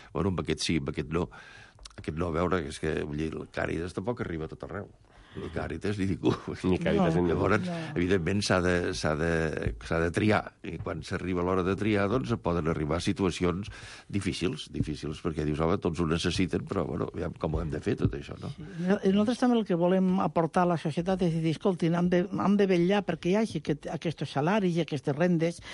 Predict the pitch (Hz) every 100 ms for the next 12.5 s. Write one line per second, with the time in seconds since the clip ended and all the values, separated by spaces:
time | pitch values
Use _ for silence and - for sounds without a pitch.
0 | - 156 156 196 180 220 180 165 160 151
1 | 202 - 151 151 170 160 151 196 196 _
2 | - - - - 202 208 214 233 240 262
3 | 262 - - - 214 220 247 254 247 233
4 | 240 220 196 202 233 - - 196 196 -
5 | 202 170 160 151 170 143 127 131 139 -
6 | - - 254 262 247 - 208 170 - 165
7 | - 214 202 185 170 160 147 170 202 214
8 | 247 - - 202 190 247 226 208 196 262
9 | 214 196 190 196 208 208 - 226 233 202
10 | 185 185 165 156 165 156 143 131 - -
11 | - - 180 214 196 214 202 196 - 185
12 | 165 170 151 - 117